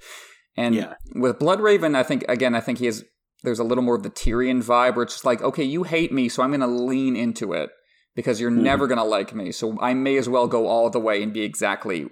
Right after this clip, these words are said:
Speaker 1: like, what you think I am." Like, there's,
Speaker 2: Yeah.
Speaker 1: at one point in the Dunk and Egg stories, there is a preacher, like, there's the one preacher in the main series who's talking about Tyrion, like, this, the, the pipings of a twisted monkey demon have taken over the realm.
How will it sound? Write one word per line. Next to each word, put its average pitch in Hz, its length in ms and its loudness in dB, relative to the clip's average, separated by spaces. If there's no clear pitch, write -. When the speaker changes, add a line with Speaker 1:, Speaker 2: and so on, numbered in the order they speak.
Speaker 1:
like, 104 220 -4
what 101 220 -4
you 101 80 -4
think - 260 -8
I 80 120 -2
am." 64 220 -6
Like, 117 220 -6
there's, 113 180 -2
Speaker 2:
Yeah. 98 80 -2
Speaker 1:
at 117 100 -2
one 127 180 0
point 127 180 -2
in 110 60 -4
the 110 40 -4
Dunk 107 240 -4
and 110 80 -2
Egg 104 160 -4
stories, 110 540 -4
there 113 220 2
is 110 140 2
a 104 80 2
preacher, 123 500 0
like, 127 180 2
there's 143 160 2
the 147 80 4
one 143 180 2
preacher 135 380 -4
in 120 80 0
the 117 60 0
main 117 300 0
series 110 420 -4
who's 117 160 -8
talking - 280 -2
about 107 180 -2
Tyrion, 117 280 0
like, 117 180 -2
this, 143 200 -4
the, 131 100 2
the 120 140 2
pipings 170 480 0
of 165 80 0
a 170 40 -2
twisted 165 540 -2
monkey 151 400 0
demon 151 340 2
have 151 140 0
taken 139 340 -2
over 139 180 2
the 139 120 2
realm. 123 480 2